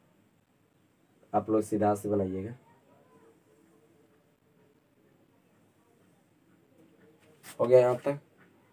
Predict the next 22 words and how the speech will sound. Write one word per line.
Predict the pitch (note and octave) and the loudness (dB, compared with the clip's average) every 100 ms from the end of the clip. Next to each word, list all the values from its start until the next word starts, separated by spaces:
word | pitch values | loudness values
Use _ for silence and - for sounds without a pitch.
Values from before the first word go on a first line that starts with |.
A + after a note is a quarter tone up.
| _ | _
यहाँ | A2+ A2 | -4 0
तक | |
हुआ। | A#2+ A#2 C#3 C#3+ - - _ - - - | 0 0 -2 -6 -18 -20 _ -20 -20 -12
इसको | A2 - A#2+ A#2 - | -12 -6 -4 -4 0
ए | A2+ | 2
मान | A2 A2 G#2+ | 2 2 -2
लेते | G#2 - A2+ | -4 -6 -8
हैं, | B2 - - | -8 -12 -12
इसको | G#2 G#2 - G#2 | -14 -12 -8 -8
बी | G2 G#2 G#2 | -2 2 2
मान | G#2 G#2 | 2 0
लेते | G#2 - A2 | -2 -4 -6
हैं, | |
इसको | G#2+ - G#2 | -8 -8 -10
सी | - G#2 | -8 -4
मान | G#2 G#2 G#2 | -2 -2 -4
लेते | G2+ A2 | -6 -6
हैं, | G#2+ | -8
इसको | - G#2 G2+ | -8 -10 -10
ए, | G2 G#2 - - _ _ _ _ _ _ _ _ _ _ _ - - _ _ _ _ _ _ _ _ _ - - - - - - - | -8 -8 -8 -18 _ _ _ _ _ _ _ _ _ _ _ -20 -20 _ _ _ _ _ _ _ _ _ -20 -20 -20 -20 -20 -20 -6
ए, | G2 G2 G#2 A2+ _ _ _ - - _ _ - | 0 2 2 -2 _ _ _ -20 -20 _ _ -18
B, | E2 E2+ F#2+ G2+ C3 | -14 -8 -4 -4 -6